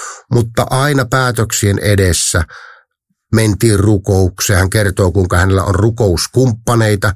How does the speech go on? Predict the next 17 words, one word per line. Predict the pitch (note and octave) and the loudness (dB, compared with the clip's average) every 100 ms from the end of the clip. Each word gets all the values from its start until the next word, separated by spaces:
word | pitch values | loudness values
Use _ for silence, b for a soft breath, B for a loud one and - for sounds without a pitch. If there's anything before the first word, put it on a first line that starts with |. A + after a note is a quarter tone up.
| B B B | B B B
joiden | G#2+ G#2 F#2+ F2+ | 0 2 0 -2
kanssa | G2+ F#2+ - - _ _ _ A#2+ | -2 -2 -2 -6 _ _ _ -4
joka | A2+ A2+ G#2+ G#2 F#2+ | 0 0 2 0 2
vuosi | G2+ F#2 F2 | 2 2 0
säännöllisesti | G#2 F#2+ F2+ E2+ E2+ F2 E2 - F2 - B B B | 0 0 2 0 0 0 -2 -2 -4 -4 B B B
kokoontuvat | F#2+ G#2 F#2 G2 G#2+ A2+ | 0 2 0 2 0 0
etsimään | - - G2 G#2+ | -2 0 0 2
Herraa | C3 B2 G#2 A#2 A2+ | 0 0 0 0 0
rukouksessa | B2+ A#2 G#2 F#2 - F#2+ - | 0 0 0 0 -2 -2 -2
ja | A#2 A2+ | -2 0
paastossa. | C3 A2 F2 - E2 - - D#2 B B B B - | 0 0 -2 -4 -4 -4 -4 -6 B B B B -2
Ja | G2 F#2+ F2 D2 A#1 - _ _ _ - _ | 2 2 2 -2 -4 -12 _ _ _ -20 _
kun | C3+ F3 C#3 | 2 2 2
Pirkon | C#3+ C#3+ C3 A2 | 2 0 0 0
kanssa | G2 G#2+ | 0 0
juttelee, | G#2+ A2+ A2+ A#2 G2 G2 | 2 2 0 0 2 2
niin | F#2+ F#2+ | 2 0